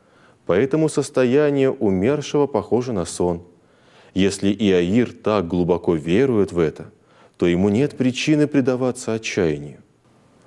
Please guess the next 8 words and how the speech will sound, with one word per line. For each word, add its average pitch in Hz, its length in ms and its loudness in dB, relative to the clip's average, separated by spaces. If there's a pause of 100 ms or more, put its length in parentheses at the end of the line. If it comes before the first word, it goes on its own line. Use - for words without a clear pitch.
(100)
Взяв 117 380 0
девицу 110 560 -2
за 95 280 0
руку, 127 280 0
Господь 123 460 -2
сказал 117 480 -2
ей: 87 480 0 (420)
«Девица, 90 720 0